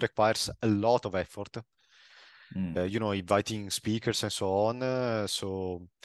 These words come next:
Speaker 2: Oh, yeah, same for
Speaker 1: uh,
Speaker 2: me. I think if you
Speaker 1: coordinating and so on, yeah.
Speaker 2: Yeah, if you weren't in for this project as well, then I,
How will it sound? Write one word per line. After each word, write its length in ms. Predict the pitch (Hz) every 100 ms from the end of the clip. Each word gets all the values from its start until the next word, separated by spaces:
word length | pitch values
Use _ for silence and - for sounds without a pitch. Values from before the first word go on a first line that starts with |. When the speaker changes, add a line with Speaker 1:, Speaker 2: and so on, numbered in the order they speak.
| - - -
Speaker 2:
Oh, 80 | 107
yeah, 160 | 120
same 280 | 117 127 143
for 140 | 180 120
Speaker 1:
uh, 0 |
Speaker 2:
me. 220 | 120 113
I 120 | 101
think 260 | - 123 117
if 140 | 113
you 120 | 117
Speaker 1:
coordinating 200 | 123 113
and 100 | 104
so 180 | - 104
on, 100 | 95
yeah. 160 | 95 90 - _
Speaker 2:
Yeah, 260 | 107 127 107
if 120 | 104
you 120 | 117
weren't 340 | 127 135 139 135
in 280 | 123 123 131
for 160 | 120
this 200 | 110 110
project 560 | - 113 107 107 107 -
as 140 | 95
well, 260 | 104 104 95
then 180 | 95 90
I, 200 | 92